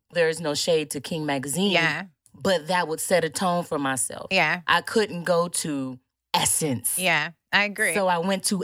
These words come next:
Speaker 1: Essence first. And, you know, hey, did that. And let me see, I w-, moved to L A and I did, uh, Mad Men.
Speaker 2: Mm-hmm.
Speaker 1: So
Speaker 2: Oh.
Speaker 1: Yeah, I've done, yeah,
Speaker 2: The
Speaker 1: I've done
Speaker 2: T V
Speaker 1: some stuff.
Speaker 2: show.
Speaker 1: Uh-huh.
Speaker 2: Yeah. So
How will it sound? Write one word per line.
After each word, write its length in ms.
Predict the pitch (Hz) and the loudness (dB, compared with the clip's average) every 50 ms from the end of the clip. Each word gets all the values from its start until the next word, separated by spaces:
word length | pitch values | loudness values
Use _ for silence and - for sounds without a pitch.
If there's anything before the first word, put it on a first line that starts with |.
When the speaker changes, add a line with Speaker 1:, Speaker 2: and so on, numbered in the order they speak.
| - - | -2 0
Speaker 1:
Essence 580 | - 160 160 - - - 180 165 143 - - - - - | 0 0 0 0 -2 -2 -2 -4 -4 -4 -6 -8 -6 -4
first. 340 | 175 175 165 143 135 - - _ - | -2 -2 -2 -2 -4 -8 -6 _ 0
And, 280 | 349 359 370 370 392 392 | 2 2 2 0 -4 -4
you 120 | 427 427 480 | -2 0 2
know, 160 | 427 370 349 349 | 2 2 2 2
hey, 420 | 339 349 349 381 370 302 214 180 | 2 2 2 2 0 -2 -4 -6
did 280 | 180 185 254 311 262 - | -4 -4 -4 -2 -2 0
that. 460 | - - 277 277 277 269 277 294 262 | 0 0 2 2 2 2 2 0 0
And 300 | 240 226 214 226 233 226 _ _ _ _ _ _ _ _ _ _ - | 0 -2 -2 -4 -6 -8 _ _ _ _ _ _ _ _ _ _ -2
let 100 | 233 233 | 0 2
me 140 | 233 233 | 2 2
see, 320 | 220 - 214 185 156 143 147 | 0 -2 -4 -4 0 2 2
I 60 | 151 | 2
w-, 260 | 156 160 165 165 - _ _ _ _ | 2 2 -2 -4 -8 _ _ _ _
moved 380 | 127 156 170 180 190 202 202 - | -6 -4 -2 0 0 0 0 0
to 160 | - 190 143 - 151 | -2 -2 -2 -2 0
L 180 | 147 143 143 | 0 2 2
A 460 | 151 175 220 208 180 170 160 160 - - | 2 2 2 2 0 0 -2 -2 -4 -4
and 160 | 156 151 151 | -4 -2 -2
I 120 | 151 147 | -2 -4
did, 600 | 143 143 156 151 147 147 143 139 143 143 139 131 - - | -4 -4 -4 -2 0 0 0 0 0 -2 -2 -4 -6 -8
uh, 220 | 139 135 131 127 | -8 -6 -6 -4
Mad 320 | 139 147 170 214 269 262 | -4 -2 0 0 0 -2
Men. 340 | 190 156 131 107 - - - - _ _ _ - | -2 -6 -8 -10 -12 -16 -20 -20 _ _ _ -14
Speaker 2:
Mm-hmm. 300 | 190 190 170 185 175 185 214 233 _ _ _ - | -14 -14 -12 -12 -14 -14 -14 -18 _ _ _ -6
Speaker 1:
So 100 | - 247 | -4 -2
Speaker 2:
Oh. 400 | 370 453 453 359 240 214 202 185 _ _ _ _ _ _ _ - | -2 0 0 -2 -2 -4 -8 -14 _ _ _ _ _ _ _ -4
Speaker 1:
Yeah, 140 | 220 269 349 | -2 0 2
I've 180 | 381 415 427 427 | 2 2 2 2
done, 180 | 453 453 440 440 | 2 2 0 0
yeah, 80 | 415 440 539 523 508 480 440 | 0 0 2 2 2 2 2
Speaker 2:
The 60 | 381 254 | 0 0
Speaker 1:
I've 100 | 247 - | -2 -2
done 100 | 392 370 | 0 0
Speaker 2:
T 100 | 415 466 | 0 2
V 60 | 440 370 | 0 0
Speaker 1:
some 80 | 339 | 0
stuff. 500 | 294 277 226 196 180 175 170 170 180 185 170 _ _ _ - | 0 2 2 4 4 4 2 2 0 -2 -8 _ _ _ -2
Speaker 2:
show. 60 | 214 | 0
Speaker 1:
Uh-huh. 300 | 214 214 220 233 233 254 240 | 2 2 2 2 2 2 0
Speaker 2:
Yeah. 380 | 302 392 415 339 220 233 214 - _ _ _ _ _ _ _ _ _ _ _ _ _ | 0 2 2 2 0 -2 -4 -8 _ _ _ _ _ _ _ _ _ _ _ _ _
So 520 | - - 285 269 262 262 262 254 240 190 | -4 0 2 2 2 2 2 2 0 -2